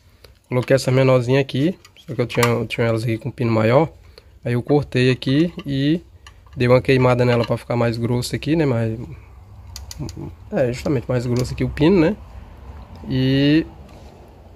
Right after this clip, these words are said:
é, deixei da mesma altura, né? Da mesma altura. Aí ficou show de bola. Esse aqui eu não vou trocar porque, como eu disse, esse aqui é da outra função aí,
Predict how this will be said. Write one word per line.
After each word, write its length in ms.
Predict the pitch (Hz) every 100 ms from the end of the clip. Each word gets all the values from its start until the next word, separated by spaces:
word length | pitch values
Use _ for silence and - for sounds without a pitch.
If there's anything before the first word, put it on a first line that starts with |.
| - - -
é, 140 | 123
deixei 300 | 131 139 147
da 100 | 147
mesma 240 | 143 151
altura, 340 | 180 180 143 151
né? 180 | 127 175 - - -
Da 80 | 127
mesma 240 | 120 123
altura. 500 | 131 - 120 120 143 170 - - - - - - - - -
Aí 140 | 127
ficou 500 | 123 - 151 156 180 - -
show 200 | - 151
de 60 | 170
bola. 340 | 226 156 135 - - - - -
Esse 100 | -
aqui 80 | 190
eu 40 |
não 80 | 180
vou 80 | 185
trocar 320 | 196 170 185
porque, 180 | - -
como 160 | 202
eu 40 | 196
disse, 120 | 139
esse 120 | 127
aqui 100 | 139
é 40 | 143
da 80 |
outra 160 | 151 143
função 400 | - 139 - 135
aí, 160 | 139